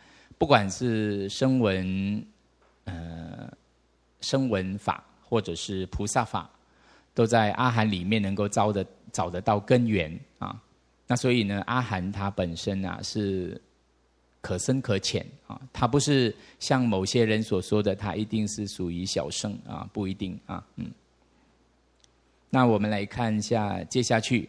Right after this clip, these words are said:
啊，摄法师说阿含呢是什么呢？他说是传所说义。这个传所说是什么呢？就是传佛所说的教理，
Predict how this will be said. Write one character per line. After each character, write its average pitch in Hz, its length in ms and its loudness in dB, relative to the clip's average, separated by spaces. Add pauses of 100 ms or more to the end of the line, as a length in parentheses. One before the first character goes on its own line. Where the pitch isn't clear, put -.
啊， 95 160 -8 (420)
摄 160 360 6
法 87 280 0
师 - 440 0 (480)
说 113 400 4 (340)
阿 160 200 8
含 117 260 4
呢 110 160 2
是 123 160 0
什 113 100 2
么 92 100 0
呢？ 98 240 0
他 107 180 0
说 110 180 2
是 110 320 0 (600)
传 113 360 2
所 95 300 0
说 131 440 2
义。 - 240 2 (680)
这 185 120 -2
个 190 120 6
传 120 380 4
所 95 280 0
说 135 300 4
是 143 140 0
什 113 160 0
么 92 100 -2
呢？ 101 220 -2
就 113 120 -4
是 117 200 -2
传 104 420 0
佛 107 320 -2
所 87 240 -2
说 120 260 2
的 113 120 -2 (1700)
教 135 220 4
理， 85 160 -6